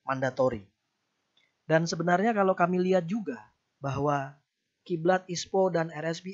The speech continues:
O dalam mendefinisikan keberlanjutan ini adalah Sustainable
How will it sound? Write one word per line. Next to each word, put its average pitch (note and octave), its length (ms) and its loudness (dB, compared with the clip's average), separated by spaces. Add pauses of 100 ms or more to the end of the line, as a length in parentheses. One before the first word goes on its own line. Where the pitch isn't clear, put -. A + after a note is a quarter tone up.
O F#3+ 160 2
dalam D#3+ 320 0
mendefinisikan D3 800 -4
keberlanjutan C3+ 720 -2
ini F3 400 -8
adalah C3+ 480 -4 (640)
Sustainable D#3 880 -2